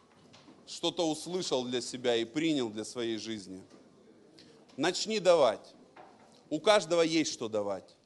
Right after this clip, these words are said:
Посмотри на себя новым взглядом, Божьим взглядом. Повернись к соседу и скажи: "Ты богат во Христе Иисусе. Бог дал тебе все потребное для жизни и благочестия".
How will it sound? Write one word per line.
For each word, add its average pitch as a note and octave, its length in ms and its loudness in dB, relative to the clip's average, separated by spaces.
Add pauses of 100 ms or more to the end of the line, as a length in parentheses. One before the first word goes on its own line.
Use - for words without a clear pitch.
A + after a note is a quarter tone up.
(760)
Посмотри G3 520 0
на G3+ 140 0
себя C#3 540 0 (420)
новым F#3 400 2
взглядом, C#3 520 0
Божьим E3 320 -4
взглядом. A#2 520 -4 (1400)
Повернись F#3 460 2
к - 60 -10
соседу F3 460 -2
и C#3+ 60 -2
скажи: D3+ 580 -2 (260)
"Ты F#3 100 -2
богат D#3+ 420 6
во C3+ 120 0
Христе C3 360 -8
Иисусе. A#2 500 -10 (1700)
Бог G#3+ 280 12
дал A#3+ 360 12
тебе G#3+ 240 -2
все B3+ 360 8
потребное G#3 760 8
для F3 220 8
жизни G3+ 440 -2
и G3 40 -2
благочестия". F3+ 1000 2